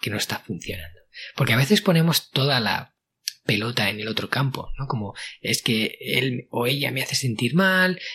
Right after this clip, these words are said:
es que me dice cosas, y luego no vemos lo que nosotros estamos haciendo,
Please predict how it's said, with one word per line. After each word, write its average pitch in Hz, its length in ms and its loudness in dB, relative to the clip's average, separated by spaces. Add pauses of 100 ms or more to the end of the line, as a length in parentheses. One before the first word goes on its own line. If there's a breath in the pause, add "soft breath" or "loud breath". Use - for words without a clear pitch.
es 131 180 0
que 117 320 0
me 127 120 -2
dice 123 280 -4
cosas, 160 560 0
y 127 120 -2
luego 143 340 4
no 139 140 4
vemos 151 340 2
lo 107 120 -2
que 104 120 -2
nosotros - 580 2
estamos - 380 -4
haciendo, - 400 -10